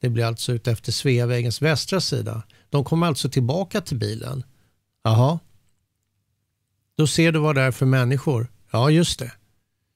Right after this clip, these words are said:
"Kan du beskriva?" "Det var ungefär, jag måste bara tala om när ungefär. Det var ungefär när ambulansen hade kommit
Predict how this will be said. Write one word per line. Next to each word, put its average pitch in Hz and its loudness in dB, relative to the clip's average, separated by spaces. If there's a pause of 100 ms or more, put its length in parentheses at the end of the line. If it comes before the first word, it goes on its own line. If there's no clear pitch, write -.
(440)
"Kan 123 2
du 120 2
beskriva?" 139 0 (960)
"Det 139 4
var 156 4
ungefär, 151 2 (760)
jag 139 -2
måste 151 -2
bara 147 0
tala 139 0
om 139 0 (360)
när 139 0
ungefär. 117 0
Det 127 0
var 127 2 (240)
ungefär 147 0
när 139 0
ambulansen 143 0
hade 113 -2
kommit 101 -6